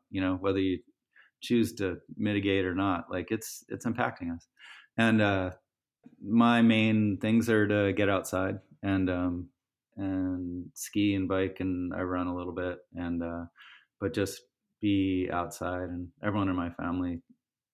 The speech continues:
everybody's happier when we're doing a lot of things outside. So my days off are, um, usually getting out to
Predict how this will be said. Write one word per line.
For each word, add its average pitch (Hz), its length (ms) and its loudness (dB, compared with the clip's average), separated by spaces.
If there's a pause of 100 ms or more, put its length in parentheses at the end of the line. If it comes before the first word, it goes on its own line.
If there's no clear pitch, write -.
(200)
everybody's 92 520 -4
happier 90 600 -4
when 95 200 -2
we're 92 340 -4 (220)
doing 98 260 0
a 95 80 -2
lot 95 260 0
of 95 180 -6
things 98 300 -6
outside. 101 520 -6
So 110 120 -4
my 117 140 6
days 107 260 2
off 101 300 -2
are, 98 220 -2 (420)
um, 101 340 -4 (1600)
usually 113 340 2
getting 110 240 0
out 107 220 0
to 107 280 0